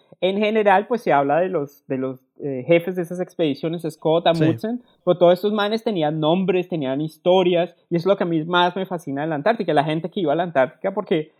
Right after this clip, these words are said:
Speaker 1: era gente o soldados o científicos, y sobre todo los científicos, pues,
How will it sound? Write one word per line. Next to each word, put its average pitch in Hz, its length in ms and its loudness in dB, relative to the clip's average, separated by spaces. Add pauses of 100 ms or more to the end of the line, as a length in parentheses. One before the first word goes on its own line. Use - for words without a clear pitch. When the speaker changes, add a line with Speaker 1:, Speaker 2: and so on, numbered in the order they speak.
Speaker 1:
era 160 180 4
gente 175 580 0
o 151 280 4
soldados 160 1120 4
o 127 500 -2 (180)
científicos, 190 800 -4
y 190 60 -6
sobre 160 200 -2
todo 147 120 2
los 180 160 0
científicos, 185 680 -6
pues, 170 240 -6